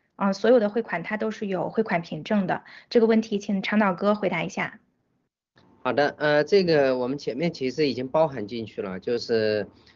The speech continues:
Speaker 2: 可能是刚汇款没有到账，或者说你已经准-，登记了，在农场登记了，准备汇款，钱也到位了，呃，这个在农场有登记，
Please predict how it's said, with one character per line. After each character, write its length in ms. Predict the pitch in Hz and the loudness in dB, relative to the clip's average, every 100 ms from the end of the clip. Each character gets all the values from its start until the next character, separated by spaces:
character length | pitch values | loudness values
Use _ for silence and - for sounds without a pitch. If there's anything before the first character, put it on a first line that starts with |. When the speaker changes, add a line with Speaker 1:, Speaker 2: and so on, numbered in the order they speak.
| - | -8
Speaker 2:
可 120 | 123 | -2
能 160 | 123 | 2
是 120 | 143 151 | 4 4
刚 200 | 151 151 | 2 0
汇 200 | 180 156 | 2 0
款 360 | - 92 92 _ _ - | -2 -10 -10 _ _ -10
没 160 | 117 143 | 0 2
有 100 | 135 | 2
到 180 | 147 | 2
账， 320 | 135 143 110 104 - 107 - | 0 -2 -4 -10 -16 -14 -6
或 140 | 131 | -2
者 100 | 117 | -2
说 160 | 107 123 | -2 -2
你 460 | 107 104 101 98 | -2 -2 0 0
已 260 | 87 92 107 | -2 -6 -2
经 200 | 117 147 | 4 2
准-， 280 | - 107 92 - - | 2 -4 -4 -10 0
登 160 | 165 180 | 6 6
记 200 | 185 156 | 6 0
了， 120 | 107 _ | 0 _
在 120 | 135 | -4
农 120 | 131 | -2
场 140 | 135 110 | -2 -2
登 100 | 135 | 0
记 120 | 143 | 0
了， 100 | 104 | 0
准 180 | - 95 | -2 2
备 120 | 156 | 2
汇 160 | 156 | 4
款， 180 | 139 87 | 0 -2
钱 220 | - 131 | -8 -2
也 100 | 143 | 0
到 200 | 110 143 | 0 0
位 200 | 127 151 | 2 2
了， 100 | 101 92 _ _ _ - | 2 -4 _ _ _ -8
呃， 140 | 101 | -8
这 140 | 98 | -2
个 100 | 127 | 0
在 140 | 127 131 | 2 0
农 140 | 127 | -2
场 180 | 151 101 | -4 -6
有 80 | 95 | -6
登 180 | 120 131 | -4 -4
记， 220 | 131 | -4